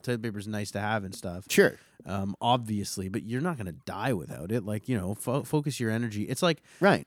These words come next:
Speaker 1: it's like the people that go to, have you, do you ever watch that show Supermarket Sweep, that classic game show?
Speaker 2: Of course.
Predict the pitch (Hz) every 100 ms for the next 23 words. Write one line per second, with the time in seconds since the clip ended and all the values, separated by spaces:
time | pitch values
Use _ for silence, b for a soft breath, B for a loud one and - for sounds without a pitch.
0 | - 139 165 156 147 170 156 143 131 135
1 | 131 127 123 120 120 120 123 135 143 131
2 | 127 - - 110 - 113 113 110 110 104
3 | - 104 107 127 95 80 - 101 101 -
4 | - 98 104 - 123 131 - - 151 220
5 | - -